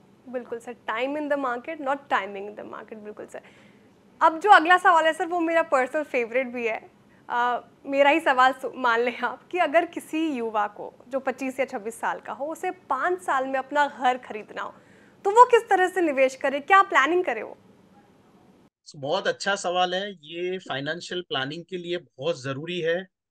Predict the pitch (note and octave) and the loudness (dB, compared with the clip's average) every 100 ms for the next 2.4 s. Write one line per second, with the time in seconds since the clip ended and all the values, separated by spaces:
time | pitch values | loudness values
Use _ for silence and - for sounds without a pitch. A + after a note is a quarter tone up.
0 | - A#2 C3 B2 E3+ E3 D3+ D#3+ D#3 E3 | -10 -8 -6 -6 -6 -6 -8 -4 -2 -2
1 | E3 E3+ E3 E3+ E3 C#3 B3 A#3 F#3+ F3 | -6 -8 -10 -14 -12 -8 -10 -8 -4 -2
2 | D#3+ F3 E3+ F3+ | -2 -4 -4 -4